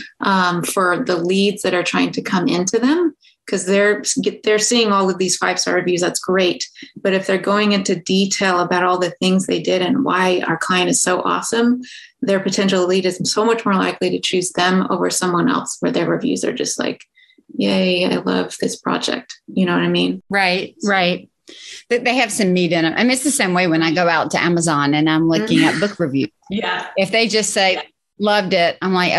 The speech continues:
Speaker 2: "Okay, that told me nothing." Um, or even when I go look at, before I buy clothes online, even if it's a boutique or something that I know, I read the reviews.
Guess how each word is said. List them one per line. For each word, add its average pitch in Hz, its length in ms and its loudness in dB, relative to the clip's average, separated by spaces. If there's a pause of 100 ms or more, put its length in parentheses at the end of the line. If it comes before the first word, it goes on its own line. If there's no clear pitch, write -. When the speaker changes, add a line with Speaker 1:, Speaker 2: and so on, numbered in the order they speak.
Speaker 2:
"Okay, 196 120 -2
that 233 240 -2
told 208 240 0
me 160 140 2
nothing." 143 720 -2 (480)
Um, 196 160 -4
or 233 80 0
even 240 280 2
when 196 140 2
I 220 100 2
go 202 160 2
look 180 300 0
at, 175 240 0
before 175 280 0
I 170 100 2
buy 160 180 0
clothes 196 380 -2
online, 143 580 2
even 185 260 0
if 185 120 -4
it's - 160 -4
a 175 60 -2
boutique 156 500 -2
or 165 60 -2
something 156 360 0
that 143 120 0
I 143 100 0
know, 156 240 0
I 160 100 -2
read 165 280 0
the 151 80 -2
reviews. 151 520 0